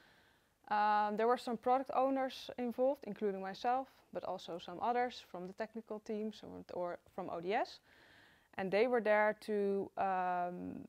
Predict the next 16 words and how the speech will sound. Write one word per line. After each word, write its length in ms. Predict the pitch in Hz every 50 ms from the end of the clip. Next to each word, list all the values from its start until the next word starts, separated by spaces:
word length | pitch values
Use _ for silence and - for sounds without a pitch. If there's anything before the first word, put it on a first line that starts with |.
| - - -
yeah, 320 | - 202 190 175 170 151 - - 98 - 175 170
be 180 | - 190 185 185
there 260 | 180 185 180 180 170 156
as 260 | 160 - - - - _
timekeeper, 880 | - 196 190 190 202 196 - - 196 185 - - 185 180 180 180 180 - -
uh, 880 | 170 165 175 175 175 175 175 - - - _ _ _ _ _ - -
uh, 160 | 185 180 180 175 -
keeper 320 | - - 220 220 - 196 185
of, 260 | - - 190 190 185 - - - -
um, 420 | 180 185 180 175 180 180 180 185 185 _ _ _ _ -
yeah, 220 | 190 190 180 165 - - _ _ _ _ _ _ _
control, 680 | - 214 202 202 - - 202 208 208 208 208 214 202 196 _ _ - - - - - _ _
the 60 | - 180
project 520 | - - 214 220 214 - 208 190 175 -
goal, 380 | - 185 185 185 180 185 190 190 - _ _ - - _ _ _
and 420 | - - 180 180 185 185 190 185